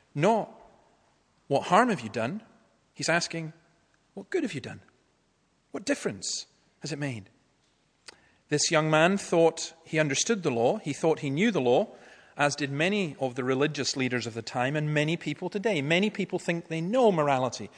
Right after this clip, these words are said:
They think they know what is good. But he didn't understand about sin. He was to some degree self-satisfied.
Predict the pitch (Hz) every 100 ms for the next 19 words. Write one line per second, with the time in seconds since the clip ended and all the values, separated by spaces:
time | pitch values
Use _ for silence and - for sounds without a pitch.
0 | - - - 143 214 190 185 180 180 214
1 | 208 160 139 - 131 117 - _ _ _
2 | _ _ _ _ _ _ _ _ _ _
3 | _ _ _ _ _ 131 135 143 180 202
4 | 180 - 170 160 151 139 131 - 156 170
5 | 247 - _ _ - 151 143 139 135 -
6 | 180 196 196 165 151 147 143 120 - -
7 | 160 - - 117 110